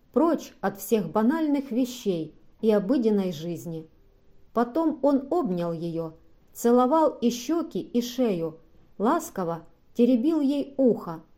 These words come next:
гладил волосы. И, о, там на траве, среди весенних цветов, под навесом из молодых зеленых листьев, наступило завершение любви,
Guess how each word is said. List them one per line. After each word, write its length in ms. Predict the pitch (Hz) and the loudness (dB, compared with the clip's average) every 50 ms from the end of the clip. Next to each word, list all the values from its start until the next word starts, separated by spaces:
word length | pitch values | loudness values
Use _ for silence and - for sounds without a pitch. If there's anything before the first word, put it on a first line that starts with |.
| _ - - - | _ -20 -14 -8
гладил 460 | 165 180 190 190 180 160 185 185 180 | -4 -2 -2 -2 0 -2 -2 -2 0
волосы. 680 | 165 175 247 277 247 214 175 170 - - - 165 156 - - - - - - - - - - _ - | 2 4 4 4 4 2 0 -2 -6 -12 -12 -12 -12 -14 -18 -20 -20 -20 -20 -20 -20 -20 -20 _ -2
И, 460 | - 247 285 311 311 302 254 - - - | 0 2 4 4 4 2 2 -2 -2 2
о, 420 | 202 247 269 277 277 262 262 - - _ _ _ _ _ - _ - | 4 4 6 6 4 2 -2 -8 -14 _ _ _ _ _ -18 _ -2
там 300 | 269 302 349 311 254 196 | -2 0 0 2 0 0
на 100 | 196 196 | 0 -2
траве, 500 | 196 180 202 190 175 208 247 277 240 - - - | 0 0 0 0 2 2 2 2 0 -2 -6 -12
среди 380 | - - 214 220 202 185 247 | -6 -2 0 0 2 2 2
весенних 640 | 233 269 262 - - - 370 359 330 269 208 208 - - | 2 2 0 -2 -2 -4 -2 0 2 2 2 0 -2 -6
цветов, 640 | - - 190 185 180 - - 254 302 277 - - - - - _ _ _ _ _ | -8 -4 -4 -4 -2 2 2 2 2 2 -2 -6 -18 -20 -20 _ _ _ _ _
под 180 | - 233 190 190 | -2 0 2 4
навесом 680 | 220 240 240 233 294 330 320 - - - 170 170 - - - | 4 4 4 4 4 0 0 -2 -2 -4 -6 -6 -6 -4 -2
из 160 | 226 208 185 | -2 0 2
молодых 480 | 233 247 247 254 254 233 254 311 269 202 | 4 4 4 4 2 2 2 0 0 0
зеленых 540 | 160 202 226 240 285 277 247 208 202 - | 2 2 2 4 4 4 2 2 0 -2
листьев, 540 | 202 196 247 302 294 - - - 170 170 160 - _ _ - - _ _ - - | -2 0 0 -2 -2 -4 -8 -8 -8 -8 -8 -10 _ _ -20 -20 _ _ -8 -2
наступило 680 | 208 240 233 240 - 285 262 269 311 320 320 302 302 269 | 0 0 0 0 -2 -4 -2 0 0 0 2 2 0 0
завершение 800 | - 302 294 302 302 - - - 339 339 320 262 202 175 175 | 0 -2 -2 -2 -2 -4 -6 -6 -4 -2 0 0 0 0 -2
любви, 500 | 175 175 175 156 175 175 175 165 160 160 | -2 -2 -4 -4 -4 -6 -4 -6 -6 -8